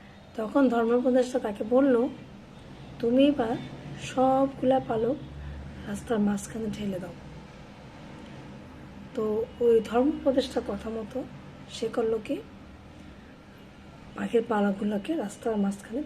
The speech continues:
ঢেলে দিল। তখন, আহ, ঢেলে দেওয়ার পরে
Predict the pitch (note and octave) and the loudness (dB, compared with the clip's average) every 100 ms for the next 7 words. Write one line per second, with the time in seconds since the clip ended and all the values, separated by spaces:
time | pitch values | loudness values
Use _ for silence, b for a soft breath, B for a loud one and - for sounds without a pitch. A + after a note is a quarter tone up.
0 | - A#3 G#3+ F#3 - - - - - - | -2 0 0 -4 -14 -18 -20 -20 -20 -20
1 | - - - - - - - - B B | -20 -20 -20 -20 -20 -20 -20 -20 B B
2 | B B B B B B B - - A3 | B B B B B B B -16 -4 -2
3 | G#3 - D4+ C#4 A#3+ D#4 - - A#3+ A3 | 0 4 8 10 8 4 0 -14 -8 -4
4 | G#3+ G#3+ G#3 G#3 G#3 G#3+ - - - - | -2 -2 0 0 0 -2 -8 -20 -20 -20
5 | - - - - - - - - - - | -20 -20 -20 -20 -20 -20 -20 -20 -20 -16
6 | A3+ A#3 B3 C4+ C4 C4+ B3+ A#3 C4+ | -4 0 2 2 2 6 6 8 4